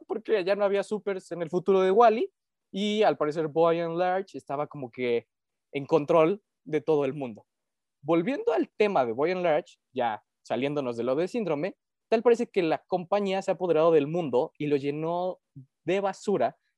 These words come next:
a tal grado que el mundo se volvió inhabitable, y los humanos se fueron a vivir al espacio,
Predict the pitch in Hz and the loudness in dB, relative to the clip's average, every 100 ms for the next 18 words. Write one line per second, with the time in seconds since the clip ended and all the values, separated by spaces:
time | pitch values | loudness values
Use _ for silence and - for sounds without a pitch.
0 | - 135 208 214 214 208 190 180 202 208 | -8 0 2 4 2 0 -2 0 -2 0
1 | 202 196 170 170 170 185 - 160 143 123 | -2 -4 -6 -6 -2 -2 -4 -8 -4 -4
2 | 113 139 117 - _ _ _ _ - 139 | 0 0 0 -6 _ _ _ _ -6 -2
3 | 143 160 185 190 175 139 156 139 123 117 | 0 0 0 -2 -4 0 0 2 -2 0
4 | 120 135 143 226 170 | 0 0 2 0 0